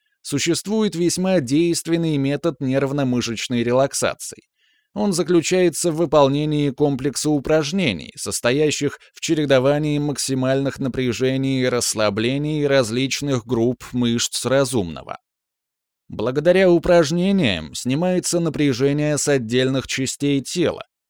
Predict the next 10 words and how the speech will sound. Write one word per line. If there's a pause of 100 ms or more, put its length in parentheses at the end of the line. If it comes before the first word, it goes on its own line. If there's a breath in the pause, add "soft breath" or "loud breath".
или
со
всего
тела, (160)
что
вызывает
значительное
уменьшение
эмоционального
пси-напряжения.